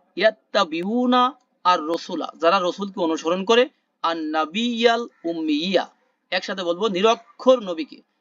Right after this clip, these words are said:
যারা নিরক্ষর নবী রসুলকে যারা অনুসরণ করে, করবে বা করছে, এগুলো অর্থ করা যায়। যেহেতু আল্লাযিনা আছে, তা normally আমরা একটা অর্থই করছি।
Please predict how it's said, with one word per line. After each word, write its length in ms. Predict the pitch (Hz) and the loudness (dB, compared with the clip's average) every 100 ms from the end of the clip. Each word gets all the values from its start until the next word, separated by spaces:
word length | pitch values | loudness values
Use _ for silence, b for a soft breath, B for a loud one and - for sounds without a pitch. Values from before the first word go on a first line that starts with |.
| _ - | _ -4
যারা 240 | 160 196 | 0 0
নিরক্ষর 540 | 180 190 202 - 240 | -2 -4 -4 0 0
নবী 380 | 233 208 202 247 320 _ - | 0 -4 -2 -4 -4 _ -6
রসুলকে 480 | 175 202 302 277 208 | -4 0 0 0 -2
যারা 200 | 185 175 | 2 2
অনুসরণ 460 | 165 165 156 202 226 - | 2 -2 -10 -10 -10 -2
করে, 260 | 160 175 | 0 2
করবে 520 | 202 165 165 160 156 - _ _ - | 0 0 2 2 2 -2 _ _ -4
বা 140 | 160 | -2
করছে, 640 | 170 - 226 254 - 165 151 | -2 0 2 2 -2 -8 -6
এগুলো 340 | 170 160 165 175 | -6 -4 0 0
অর্থ 280 | 156 - | 0 -2
করা 300 | 151 127 143 | -6 -4 -2
যায়। 240 | 143 190 277 _ _ _ | 4 4 2 _ _ _
যেহেতু 260 | 151 160 156 | -8 -4 -2
আল্লাযিনা 580 | 156 156 151 165 220 | -2 0 -2 0 2
আছে, 280 | 220 - 247 285 _ _ - | 2 0 -10 -10 _ _ -4
তা 140 | 170 | -2
normally 480 | 156 165 160 160 165 | 0 -2 0 0 -2
আমরা 260 | 160 180 | -2 -2
একটা 220 | 170 - 156 | -2 -4 -6
অর্থই 300 | 139 - 143 | -6 -6 -8
করছি। 420 | 135 - - | -8 -14 -16